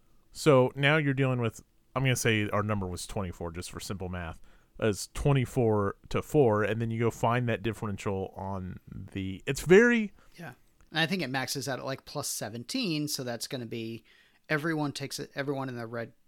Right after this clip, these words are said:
Speaker 2: loss column takes a step and a retreat. But
Speaker 1: Yeah.
Speaker 2: even so, even if you max that out, they're still not gonna take two steps.
Speaker 1: They won't. And I guess that's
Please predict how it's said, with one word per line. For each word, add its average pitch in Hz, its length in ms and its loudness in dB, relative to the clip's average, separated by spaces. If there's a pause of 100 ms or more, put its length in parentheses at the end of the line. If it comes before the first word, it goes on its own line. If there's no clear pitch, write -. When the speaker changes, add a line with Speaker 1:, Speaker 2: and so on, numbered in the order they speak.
(280)
Speaker 2:
loss 120 280 -4
column 120 360 -6
takes - 260 -12
a - 60 -8
step - 340 -8
and - 80 -12
a - 60 -12
retreat. - 440 -16 (1400)
But 220 120 0
Speaker 1:
Yeah. 240 140 8
Speaker 2:
even 190 120 6
so, 165 340 2
even 160 220 -2
if 151 100 -8
you 147 100 -2
max 143 360 -6
that 135 180 -4
out, 131 240 -6
they're 120 120 -6
still 135 240 -6
not 117 140 -8
gonna 113 180 -10
take - 200 -16
two 117 140 -14
steps. - 480 -14 (640)
Speaker 1:
They 175 200 6
won't. 151 520 4 (180)
And 156 160 6
I 165 80 8
guess 170 340 2
that's - 600 4